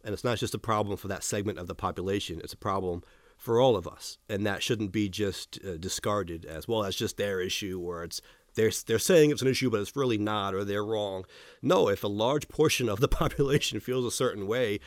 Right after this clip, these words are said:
and feels that their rights are being jeopardized or that they're being treated unfairly, that's something we all need to pay attention to and, and take seriously.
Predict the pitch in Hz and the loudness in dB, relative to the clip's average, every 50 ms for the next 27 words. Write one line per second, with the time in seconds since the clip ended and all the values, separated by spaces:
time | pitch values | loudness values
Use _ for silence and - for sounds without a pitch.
0 | - - - 104 110 - - - 113 135 156 156 131 98 98 107 104 104 95 90 | -10 -8 -6 -6 -6 -6 -4 0 2 4 4 4 2 0 -2 -2 -2 -2 -2 -4
1 | - - _ - - _ _ _ _ _ _ - - - 123 117 113 113 110 110 | -6 -10 _ -20 -20 _ _ _ _ _ _ -20 -16 -8 -4 -2 -2 0 0 0
2 | 123 123 - - 117 117 131 123 117 117 120 113 107 104 - - 123 113 - 123 | 0 0 0 -4 -4 -2 0 0 2 0 0 -2 -4 -6 -2 0 0 0 2 0
3 | 113 113 113 110 110 113 117 98 - 107 98 101 98 98 98 95 90 - - - | 0 0 0 0 0 0 0 0 -2 -2 -2 -2 -2 -2 -4 -4 -6 -8 -12 -18
4 | - - _ - 117 113 110 110 113 110 110 104 101 - - - 127 120 117 113 | -20 -16 _ 0 2 2 2 4 2 2 2 0 -2 -4 -6 -4 -2 -2 -2 -2
5 | - - 104 101 - - - 107 123 139 131 113 104 101 - - - - - 127 | -2 -4 -4 -6 -4 -4 -4 -2 -2 -2 -2 -4 -4 -6 -10 -12 -12 -6 -4 -2
6 | 123 - 139 131 123 110 101 113 123 - - - 139 139 143 139 131 131 139 131 | 0 0 0 0 0 -2 -2 -2 -4 -6 -8 -6 -2 2 4 4 4 4 2 0
7 | - 120 - 117 117 113 113 - 120 - - - - - - - 92 92 95 92 | 0 -2 0 2 2 2 2 0 0 -2 -2 -2 -6 -10 -8 -6 -6 -6 -6 -6
8 | - - 104 101 101 - - 117 - - 208 277 262 - - - - - - | -6 -6 -6 -8 -4 -4 -4 -4 -4 -4 -4 -4 -2 -2 -2 -4 -6 -8 -10